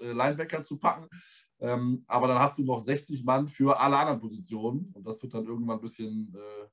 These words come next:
bisschen schwierig natürlich, äh, weil man sich ja ein-, im Prinzip eigentlich auch auf jeder Position verstärken möchte.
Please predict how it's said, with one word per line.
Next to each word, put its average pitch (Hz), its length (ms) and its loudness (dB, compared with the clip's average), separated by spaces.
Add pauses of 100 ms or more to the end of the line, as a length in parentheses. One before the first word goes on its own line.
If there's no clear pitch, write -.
(120)
bisschen 107 240 -10
schwierig 120 420 -2
natürlich, 107 420 -6 (460)
äh, 107 160 -4
weil 107 120 2
man 110 120 2
sich 113 140 -4
ja 120 100 6
ein-, 117 120 2
im 110 100 -2
Prinzip 110 380 -6
eigentlich 120 180 2
auch 113 100 2
auf 110 100 -4
jeder 123 180 4
Position 98 380 -8
verstärken 98 480 -6
möchte. 104 360 -4